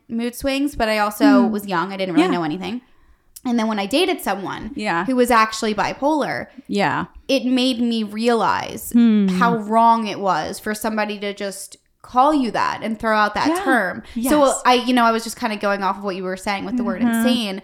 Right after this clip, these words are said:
Speaker 1: And even crazy. Like, when people call you crazy, I think
Speaker 2: Yes.
Speaker 1: especially when men call
Speaker 2: Mm-hmm.
Speaker 1: women crazy in relationships and for feeling certain ways and feeling
Speaker 2: Yes.
Speaker 1: emotions, there's something about that that really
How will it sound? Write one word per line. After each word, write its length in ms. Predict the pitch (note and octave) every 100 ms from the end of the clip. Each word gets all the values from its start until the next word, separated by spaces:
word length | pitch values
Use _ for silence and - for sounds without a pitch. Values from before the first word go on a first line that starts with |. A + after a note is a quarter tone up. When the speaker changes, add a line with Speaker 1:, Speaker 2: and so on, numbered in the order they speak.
| - -
Speaker 1:
And 100 | C#4
even 220 | D#4 F#4
crazy. 500 | - B3 C4+ - G#2
Like, 160 | F3+ A3
when 100 | A3+
people 320 | B3 B3+ C#4
call 220 | C4+ C4
you 120 | B3+
crazy, 300 | A3+ A#3+ A#3 A3
I 40 |
think 120 | B3+
Speaker 2:
Yes. 360 | D4 - - -
Speaker 1:
especially 560 | - A#3+ - A#3+ - D#4
when 260 | C4 A#3+ A3+
men 480 | G#3 G#3 G#3+ G#3+ - _ -
call 200 | G#3+ G#3+
Speaker 2:
Mm-hmm. 60 | G3+
Speaker 1:
women 260 | G3+ A#3 B3
crazy 380 | C4 C4 B3+
in 100 | B3
relationships 720 | G3 F3+ A3 B3 C4+ C4 C4
and 120 | A3+ G3
for 120 | F#3
feeling 360 | - A#3+ C4 B3+
certain 300 | C4 A#3+ B3
ways 220 | B3 B3
and 100 | G#3+
feeling 240 | A3 A3+
Speaker 2:
Yes. 100 | A3 G3+
Speaker 1:
emotions, 520 | F#3 - C4+ C#4+ D4 - - -
there's 180 | B3 C4
something 420 | - A#3+ - F4+
about 580 | F4+ A3+ - F#3+ G3 A3
that 340 | C4+ D4 D#4 - -
that 600 | A3 A3 G#3+ G#3 G#3 - - - _ _ -
really 520 | A3 A#3 B3 B3+ B3